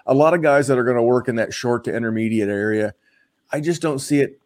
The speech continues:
even though Detroit's gonna put the ball in the air a lot. I don't predict much of a rookie season for Sam Laporta. Is that fair?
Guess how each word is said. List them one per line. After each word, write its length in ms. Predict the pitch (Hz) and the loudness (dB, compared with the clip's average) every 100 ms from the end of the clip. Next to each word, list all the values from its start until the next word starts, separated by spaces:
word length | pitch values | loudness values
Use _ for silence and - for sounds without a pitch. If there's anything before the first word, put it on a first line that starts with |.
| - | -4
even 180 | 147 147 | 0 2
though 100 | 139 | 2
Detroit's 480 | 120 - 127 120 - | 0 -2 0 0 -2
gonna 220 | 113 104 | -4 -4
put 280 | - - - | -8 -12 -4
the 60 | |
ball 280 | 113 117 110 | 2 4 4
in 40 | |
the 140 | 107 - | 0 -4
air 160 | 104 | -2
a 80 | 107 | -2
lot. 220 | 104 101 - | 0 -2 -2
I 60 | |
don't 260 | 135 170 - | -2 -4 -6
predict 400 | 143 127 131 113 | -4 0 0 0
much 380 | 117 120 113 - | 0 2 2 0
of 240 | 120 117 | 0 2
a 60 | 110 | 2
rookie 360 | 107 113 110 | 0 -2 -4
season 440 | 110 113 110 107 101 | -6 -4 -4 -4 -8
for 120 | 104 | -10
Sam 300 | - 110 107 | -8 -6 -6
Laporta. 420 | 95 - 107 104 143 | -8 -6 -4 -4 -4
Is 100 | 156 | -6
that 240 | 233 - | -8 -6
fair? 400 | 117 139 196 | -4 -2 -4